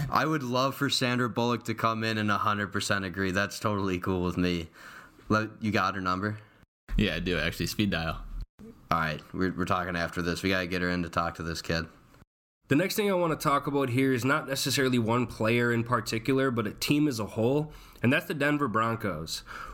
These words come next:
Speaker 3: We all know they got Sean Payton in at the helm as the co-, as the coach this year, but they made some moves on really day one of free agency in that legal tampering period.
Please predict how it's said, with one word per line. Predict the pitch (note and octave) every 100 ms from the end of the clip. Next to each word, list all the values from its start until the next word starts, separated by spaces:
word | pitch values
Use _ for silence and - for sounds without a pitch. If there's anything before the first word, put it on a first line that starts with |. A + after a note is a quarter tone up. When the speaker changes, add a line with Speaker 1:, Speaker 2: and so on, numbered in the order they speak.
| -
Speaker 3:
We | A#2+
all | D#3
know | E3 E3
they | D3
got | C#3+ B2+
Sean | - C3+ C3
Payton | C3 C3 C3 B2+
in | C3
at | A2+
the | A2
helm | B2+ B2+
as | B2 A#2
the |
co-, | A#2 A2+ A2
as | A2
the | A2+
coach | A#2 D3+ C3+ -
this | A2+ -
year, | G#2+ G2+ A2+ - - - - - - - -
but | A#2+
they | E3
made | G#3+ F3+
some | F3+
moves | E3+ D#3+ B2
on | C3 B2+ A#2 -
really | G#2+ F3+ G#3 B2
day | B2+ C#3+
one | A#2+ C3+ C#3
of | -
free | C#3 B2
agency | B2 C3 A2 G2 G#2
in | G#2
that | G#2+ G#2
legal | B2 A2+
tampering | G2+ G#2+ A2+ C3 C#3+ C#3+
period. | D#3 D#3+ E3 E3